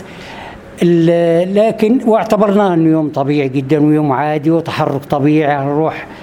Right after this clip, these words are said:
المرازيق، هنروح بحيرة قارون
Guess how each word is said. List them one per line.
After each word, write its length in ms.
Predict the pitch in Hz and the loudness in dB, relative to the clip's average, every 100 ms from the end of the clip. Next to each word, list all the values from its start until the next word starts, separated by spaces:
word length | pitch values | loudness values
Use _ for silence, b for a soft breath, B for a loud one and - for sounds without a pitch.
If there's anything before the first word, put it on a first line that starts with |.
| B | B
المرازيق، 800 | 160 143 143 139 123 147 156 143 | 0 0 0 0 0 0 0 -2
هنروح 520 | 120 147 151 156 - - B B | -2 -2 0 -2 -4 -10 B B
بحيرة 360 | 175 160 156 156 | -2 0 -2 -2
قارون 840 | 156 160 151 156 151 151 147 156 | -2 -2 0 0 0 0 -2 -2